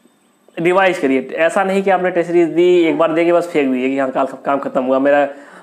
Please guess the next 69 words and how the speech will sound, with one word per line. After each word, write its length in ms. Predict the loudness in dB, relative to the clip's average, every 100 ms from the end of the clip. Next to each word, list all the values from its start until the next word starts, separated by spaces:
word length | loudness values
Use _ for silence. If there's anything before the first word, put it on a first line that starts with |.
| _
को-, 160 | -4 -2
मतलब 300 | 0 0 0
कागजी 300 | 0 0 0
कार्रवाई 300 | 0 0 0
हो 180 | 0 0
गई 200 | 0 0
कि 180 | -2 -2
मैंने 140 | 0
एक 40 |
बार 80 | 0
test 180 | 0 -4
series 160 | -4 -2
दे 80 |
लिया, 180 | 0 0
ऐसा 160 | 0 0
नहीं। 280 | 0 -4 -4
आप 380 | -4 -4 -6 -6
test 160 | -6
series 180 | -2 -2
दीजिए, 420 | 0 0 -2 -4 -10 -20 -20 -20 -14 -6
उसको 560 | -6 0 0 0 -4 -14 -20 -4
तुरंत 240 | 0 0 0
analyze 400 | 0 2 0 -2
कीजिए, 380 | -4 -2 -2 -2
कम 180 | -2
से 80 | -2
कम 140 | -2 0
जितना 280 | 0 2
भी 100 | 0
आपको 140 | 0 0
टाइम 200 | -2 -2
लग 120 | -2
जाए, 140 | -2
दस 220 | 0 -2 0
बारह, 280 | 0 0 -4 -10 -6 -2
जितना 280 | 0 0
भी 60 | 0
time 140 | -2
लगे 160 | -2 0
यार, 160 | -2 -2 -6
आपको 200 | -2 0
analyze 260 | 0 -2
करना 240 | -2 -2 0
है 100 | -2
उसको। 280 | -4 -10 -12 -20 -20 _ 0
और 280 | 0 0 -2
कम 120 | -2
से, 100 | 0
उसके 400 | -2 0 0 0
कम 240 | -2 -4
से 80 | -2
कम 100 | -2
एक 220 | 0 -2
हफ्ते 220 | -2 -2
बाद 340 | 0 0 -2 -4
रिवाइज 340 | 0 2 0 0
करना 160 | -2
शुरू 180 | -2 -4
कीजिए। 160 | -2 -2
आपने 140 | 0
जो 100 | -2
टेस्ट 380 | -2 -2 -2 -4
दिया 300 | -2 0 2
हुआ 180 | 2 0
है, 60 |
उसको 240 | -2 0 2
रिवाइज 280 | 2 0
करना 200 | -2 -2
है 80 | -2